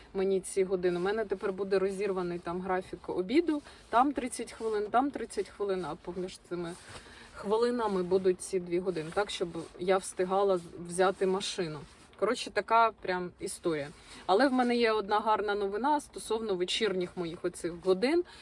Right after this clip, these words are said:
які зараз я просто вже в темряві їду, в темряві повертаюсь, але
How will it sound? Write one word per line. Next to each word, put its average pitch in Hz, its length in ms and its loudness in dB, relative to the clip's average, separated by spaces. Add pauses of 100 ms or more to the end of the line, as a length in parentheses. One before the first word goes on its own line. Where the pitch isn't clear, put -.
(100)
які 180 240 4
зараз 196 420 4
я 190 80 4
просто 190 380 -2
вже 175 160 -4
в 175 80 -6
темряві 185 520 2
їду, 233 380 -4
в - 60 -12
темряві 190 440 -2
повертаюсь, 220 720 -2
але 202 320 0